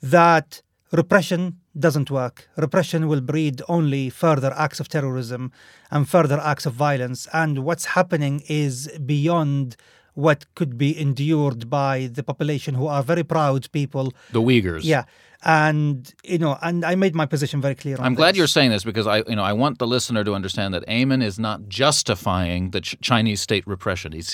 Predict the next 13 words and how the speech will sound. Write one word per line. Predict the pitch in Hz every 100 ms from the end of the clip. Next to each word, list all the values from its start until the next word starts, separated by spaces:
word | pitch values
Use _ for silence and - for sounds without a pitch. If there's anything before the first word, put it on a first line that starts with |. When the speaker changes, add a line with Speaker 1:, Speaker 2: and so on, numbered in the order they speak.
| 92
Speaker 2:
simply | - 117 135
explaining | 101 - - 113 107 80 69
it. | - 165
Speaker 1:
I'm | 170
explaining | 160 - 151 151 127
it. | 117 _ _ _ -
I | 147 143
tell | - 170
you, | 143 120
there | 120 139 -
is | 165 180 170 -
a | 156 147
possibility | - 143 156 123 151 147 - 123 110